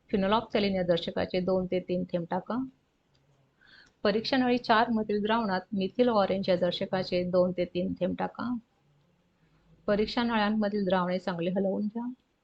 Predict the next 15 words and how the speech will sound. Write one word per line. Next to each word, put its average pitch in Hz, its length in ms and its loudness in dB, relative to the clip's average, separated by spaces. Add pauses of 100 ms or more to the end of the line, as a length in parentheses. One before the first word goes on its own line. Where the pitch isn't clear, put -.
(1000)
प्रत्येक 269 460 -2
परीक्षा 220 300 -2
नळीतील 202 400 -2
द्रावणाच्या 185 520 0
रंगातील 202 560 -2 (180)
आणि 226 300 -2 (160)
लिटमस 220 580 -4 (300)
कागदाच्या 196 600 2
रंगातील 185 500 -2
बदलांची 180 500 2 (380)
निरीक्षणे 185 500 -2
करा. 202 340 -6 (2750)
साबणाच्या 220 500 0
पाण्याची 190 360 -2
निरीक्षणे. 180 520 -4